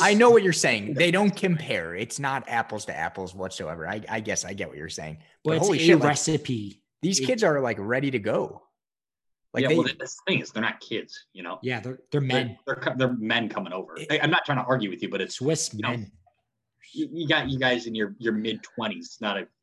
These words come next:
Speaker 3: hundred sixty pound eighteen.
Speaker 1: You're not wrong. You're, it's fair. It, it's just, like, when you look at it and you're like, "Oh, this is a rookie," you get mixed up and you, yeah, I understand what you're saying. It's not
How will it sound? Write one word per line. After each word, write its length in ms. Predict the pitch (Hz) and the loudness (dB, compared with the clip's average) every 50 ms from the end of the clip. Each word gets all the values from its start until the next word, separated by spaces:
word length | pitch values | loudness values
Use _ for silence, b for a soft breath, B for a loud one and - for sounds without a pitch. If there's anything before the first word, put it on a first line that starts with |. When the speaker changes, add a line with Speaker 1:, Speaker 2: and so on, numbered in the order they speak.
| _ _ | _ _
Speaker 3:
hundred 220 | - 107 101 95 - | -12 -10 -10 -10 -10
sixty 400 | - 110 101 - - - 87 - _ | -12 -12 -12 -14 -16 -18 -20 -10 _
pound 160 | 101 98 87 90 | -8 -8 -8 -10
eighteen. 400 | 90 85 - _ _ 95 95 - _ _ _ _ _ _ _ _ _ _ _ | -14 -16 -20 _ _ -20 -20 -20 _ _ _ _ _ _ _ _ _ _ _
Speaker 1:
You're 220 | - 156 156 165 | 0 2 2 4
not 200 | 156 127 85 65 | 4 2 0 0
wrong. 200 | 71 65 60 90 98 | -6 -12 -14 -14 -12
You're, 140 | 101 107 98 - - - | -10 -10 -10 -12 -16 -12
it's 380 | - 110 110 113 120 123 - - | -10 -8 -6 -4 -4 -6 -6 -8
fair. 280 | - - 67 62 - - | -8 -8 -8 -8 -8 -2
It, 160 | 123 151 156 151 | 0 2 2 4
it's 160 | 165 156 160 | 2 2 2
just, 220 | - 170 147 - 170 | 0 0 0 2 2
like, 160 | 151 131 - | 0 2 0
when 140 | 151 143 139 | -2 -2 -2
you 100 | 135 131 | -2 0
look 220 | 135 139 135 - | 0 0 0 0
at 80 | 127 123 | -2 -2
it 20 | |
and 80 | 117 123 | -2 -2
you're 120 | 117 110 | -2 0
like, 120 | 110 107 107 | 0 0 0
"Oh, 100 | 110 113 | 0 -2
this 180 | 107 110 - - | -2 -2 -4 -4
is 120 | 113 101 | -4 -4
a 40 | 98 | -4
rookie," 580 | 98 101 104 101 - - 98 95 92 87 78 - | -4 -2 -4 -4 -2 -2 -4 -4 -4 -4 -8 -10
you 180 | 95 98 104 98 | -8 -8 -6 -4
get 180 | 110 101 87 | -4 -6 -4
mixed 240 | 90 101 95 - - | -6 -8 -8 -6 -6
up 140 | 95 85 - | -6 -8 -8
and 80 | 98 87 | -10 -12
you, 80 | 80 76 | -12 -8
yeah, 220 | 87 87 - - - | -8 -8 -8 -8 -8
I 160 | - 95 95 95 | -6 -4 -2 -2
understand 420 | 95 90 82 - - 76 69 - | -2 -4 -8 -8 -10 -12 -12 -14
what 80 | 73 73 | -14 -14
you're 100 | 82 78 | -14 -14
saying. 240 | - 82 71 82 71 | -12 -14 -14 -12 -12
It's 180 | 95 98 - - | -10 -10 -8 -6
not 280 | 104 98 98 92 - | -4 -4 -4 -4 -8